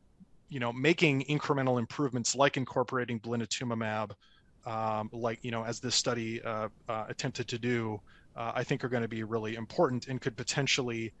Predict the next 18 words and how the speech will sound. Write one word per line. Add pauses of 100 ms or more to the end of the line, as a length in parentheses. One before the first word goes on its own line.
(140)
help
improve (400)
uh,
the
outcomes
for
more
patients
as
opposed
to
relying
on
M
R
D
status
alone.